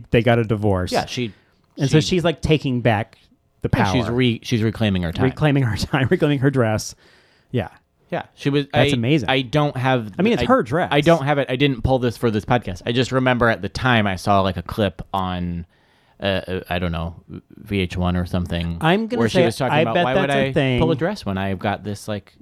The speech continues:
Speaker 2: uh,
Speaker 1: Yeah.
Speaker 2: when I've got this one in storage?"
Speaker 1: I bet that's a thing she threatened to do forever, and people thought she was joking, and then she was like, "This is my comeback. This is happening."
Speaker 2: Yeah.
Speaker 1: That's amazing. Good for her.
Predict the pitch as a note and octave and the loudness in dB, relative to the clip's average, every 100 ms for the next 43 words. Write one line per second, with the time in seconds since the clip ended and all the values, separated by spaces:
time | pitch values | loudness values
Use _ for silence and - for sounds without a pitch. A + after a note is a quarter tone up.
0 | - G#2 A#2+ G#2+ - F#2+ A2+ G2 - C3+ | -6 0 0 -2 -6 -8 -6 -6 -6 -6
1 | C#3 B2+ D#3 G3 - - B2+ D3+ D#3 D#3 | -4 -4 -6 -6 -10 -2 2 2 2 -2
2 | D#3+ D#3+ C#3+ - C#3 - B2+ A#2+ C3 B2+ | -2 2 0 0 -2 2 2 4 0 -2
3 | B2 B2 A#2 C#3 A#2+ A#2+ B2+ A2+ A2+ A2+ | 2 4 4 0 0 2 2 0 0 2
4 | A2+ A2+ A#2 G2+ - A#2+ A2+ D3 B2 A2 | 2 0 0 0 0 0 2 0 0 -2
5 | G#2 A#2+ G#2 A2 - _ - B2+ F3+ D#3 | 0 0 2 -2 -4 _ 0 0 2 0
6 | - A2+ F#2 D#2+ - - _ _ _ _ | 0 0 -2 -6 -12 -20 _ _ _ _
7 | A#2 A2+ A2 F#2+ E2 D#2 _ C#4+ D4+ - | 0 4 4 2 -2 -10 _ -8 -8 -10
8 | _ - - A2 B2+ D3 D3 F#2+ C3 E3+ | _ -12 -6 -4 2 2 2 0 -2 -2
9 | D#3+ - | -4 -8